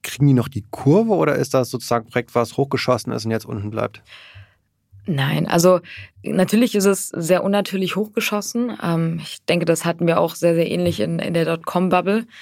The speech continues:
Speaker 2: Nichtsdestotrotz sind, ähm, Unternehmen und Projekte rausgekommen, die jetzt heutzutage unsere Googles und Facebooks der Welt sind.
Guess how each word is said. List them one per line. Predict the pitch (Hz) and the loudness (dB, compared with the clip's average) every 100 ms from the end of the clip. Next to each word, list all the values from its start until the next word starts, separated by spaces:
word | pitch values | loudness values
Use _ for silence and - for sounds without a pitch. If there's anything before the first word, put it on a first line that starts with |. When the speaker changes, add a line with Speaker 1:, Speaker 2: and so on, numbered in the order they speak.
| - - - | -20 -20 0
Speaker 2:
Nichtsdestotrotz | 185 - 185 - 165 170 180 - | 0 4 2 2 0 0 0 -4
sind, | - 151 165 160 - | -8 -2 0 0 0
ähm, | 160 156 156 151 156 - | 0 0 0 -4 -8 -6
Unternehmen | 165 156 160 175 175 | -2 2 4 4 4
und | 165 | 2
Projekte | - 160 160 147 | 0 0 0 2
rausgekommen, | 151 151 151 - 156 160 | 0 0 -8 -4 -2 0
die | 151 | 0
jetzt | 151 - - - | 0 -4 -12 -6
heutzutage | 156 151 156 151 147 | -6 -4 -4 0 0
unsere | 143 147 147 | -2 -4 -2
Googles | 160 165 151 | 0 0 0
und | 139 | 0
Facebooks | 151 147 - 139 | 0 0 -4 -4
der | 131 123 | 0 0
Welt | 120 - | 0 0
sind. | 151 185 | 0 0